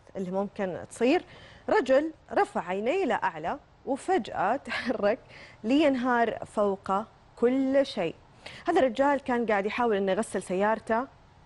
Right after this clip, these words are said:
يعني سبحان الله، رب-، ربي نجاه. كان قاعد يغسل سيارته ويشيل الثلج منها، فجأة تحرك شوية إلا خرسانة من فوق طاحت على هذه السيارة.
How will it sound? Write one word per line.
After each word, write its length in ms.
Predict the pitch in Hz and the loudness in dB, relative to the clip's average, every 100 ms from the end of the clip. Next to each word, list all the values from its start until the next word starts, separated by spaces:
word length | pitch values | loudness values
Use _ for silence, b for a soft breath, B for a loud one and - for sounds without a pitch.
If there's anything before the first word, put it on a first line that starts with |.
| - | -8
يعني 100 | 196 | -6
سبحان 380 | 208 - 254 254 | -6 -2 0 2
الله، 260 | 233 285 | 2 2
رب-، 400 | 269 254 226 311 254 | 2 0 2 2 2
ربي 420 | 233 302 240 349 | 0 0 0 2
نجاه. 460 | 285 190 185 170 156 - _ _ B B B B _ | 2 0 0 0 0 -8 _ _ B B B B _
كان 180 | 330 381 | 2 2
قاعد 160 | 269 262 | 2 2
يغسل 380 | 262 - 269 | 0 0 -4
سيارته 640 | 233 240 269 - 269 262 262 | 0 2 2 0 0 2 2
ويشيل 720 | 226 202 190 190 - 240 220 | 2 2 2 0 -2 -2 -2
الثلج 480 | 196 233 220 185 - - | -2 -2 -2 -2 -8 0
منها، 340 | 247 220 247 | 0 2 -2
فجأة 300 | - 523 220 | 0 0 0
تحرك 680 | 240 - 381 233 254 - - - | -2 -2 0 0 -2 -6 -20 -14
شوية 520 | - 359 302 240 339 - b b b b b b 285 | 0 2 4 4 0 -8 b b b b b b 0
إلا 300 | 254 202 190 | 0 0 -2
خرسانة 760 | - 226 214 - 269 226 185 | -2 -2 -2 0 0 2 0
من 160 | 185 196 | -2 -4
فوق 420 | - 269 330 330 - - _ - _ _ - _ _ _ - _ - - | -2 2 2 2 -4 -20 _ -20 _ _ -20 _ _ _ -20 _ -16 -2
طاحت 440 | 226 226 - 214 - - b b b - | -2 0 -2 -4 -4 -20 b b b -4
على 240 | 190 196 | 0 0
هذه 540 | 196 196 190 190 190 - _ - | 0 0 -2 -2 -6 -8 _ -6
السيارة. 680 | - 190 175 208 233 359 | -6 -4 0 2 2 0